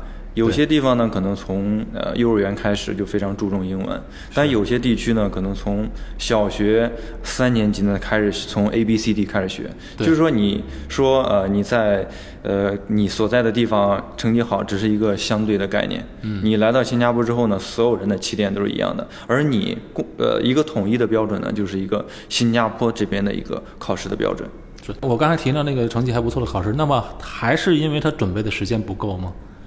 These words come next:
Speaker 1: 呃，这个考-，准备时间不够呢，是一部分。另外一个原因就是说，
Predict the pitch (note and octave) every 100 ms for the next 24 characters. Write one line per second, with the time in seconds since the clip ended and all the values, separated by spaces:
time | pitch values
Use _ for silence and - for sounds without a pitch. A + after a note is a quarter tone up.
0 | - - - - - - - - - -
1 | - - - A#2+ A#2 A2 A2 G2+ G2 G2
2 | - A#3 - A2+ G2+ F#2+ - B2 A2 -
3 | B2 F#3 G3 E3+ F#3 F3 B2+ B2+ D#3 G2+
4 | F#2+ - G#2 G#2 G2 - - - - -
5 | F3 F3 D#3 D3 A2+ A2 G2+ F#2+ G2+ G2+
6 | G#2+ G2 G#2 G2